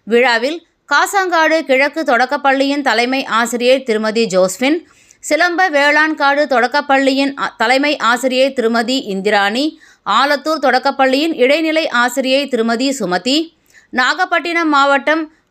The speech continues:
கோவிந்தன்காடு நடுநிலைப் பள்ளியின் தலைமை ஆசிரியர் ப இளஞ்செழியன் ஆகியோருக்கு பாராட்டு தெரிவிக்கப்பட்டது.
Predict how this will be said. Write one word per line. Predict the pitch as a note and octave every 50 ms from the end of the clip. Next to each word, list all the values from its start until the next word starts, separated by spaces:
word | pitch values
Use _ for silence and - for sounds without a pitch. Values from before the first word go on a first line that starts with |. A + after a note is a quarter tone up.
| - F#3
கோவிந்தன்காடு | A#3 C#4 D4+ D#4 F4 E4 D4+ E4 D#4+ D#4+ D4 D4 C4+ C4+ C4+ C4+ C#4+ C#4+ C4+
நடுநிலைப் | A#3+ A#3+ C4+ C4+ C#4 C#4 D4 D4 - C4+
பள்ளியின் | B3+ B3+ B3 C4 C4+ C#4+ C4+ C4+
தலைமை | A3+ A#3 B3 B3+ C4+ C4+ - - A3
ஆசிரியர் | A#3 A#3 A#3 A#3 A#3+ B3+ C4+ B3+ B3+
ப | A#3 A3+ A#3+ A3 G3+
இளஞ்செழியன் | G3 G3+ A3+ A#3 G#3+ B3 A#3+ B3+ B3+ B3+ B3+ - G3+
ஆகியோருக்கு | G3 G3+ G3+ G3 G3+ G3+ G3 G3 F#3 - C4 D4 F4+ E4+ - - - - _ - -
பாராட்டு | C4+ C#4+ E4 F4 E4+ E4 C#4 E4 E4 C#4+
தெரிவிக்கப்பட்டது. | C#4 A3 A3 A#3 A#3 - A#3+ - A#3 A3 - A3 G#3+ A#3 A#3